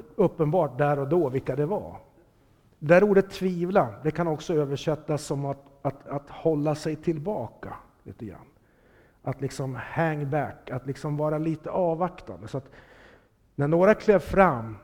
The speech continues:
och tillber Jesus och säger, "Kom igen nu, vi är redo", så var det några som backade tillbaks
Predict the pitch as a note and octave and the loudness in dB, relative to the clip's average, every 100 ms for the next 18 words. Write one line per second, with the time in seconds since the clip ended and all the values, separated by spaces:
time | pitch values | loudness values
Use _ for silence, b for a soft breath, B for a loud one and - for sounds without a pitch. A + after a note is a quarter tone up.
0 | _ - - - D#3 C3 D#3 C#3 B2 A2+ | _ -10 -8 -4 -2 0 0 0 -2 -10
1 | B2+ C#3+ B2+ B2+ A#2 - D#3+ F3 E3+ D3 | -14 -14 -10 -8 -8 -8 -2 2 2 0
2 | A2 - D3 D#3 D#3 D3+ D#3 B2 - - | -6 -2 2 2 2 0 -4 -6 -12 -12
3 | C#3+ C#3+ C#3+ C3+ C#3 D3 B2+ C3 A#2 _ | -6 -4 -4 -4 -4 -4 -4 -10 -12 _
4 | _ _ E3 C3+ C3+ - C3 - B2 C3 | _ _ -10 -6 -6 -8 -10 -10 -10 -10
5 | G#2 - - - | -12 -18 -20 -20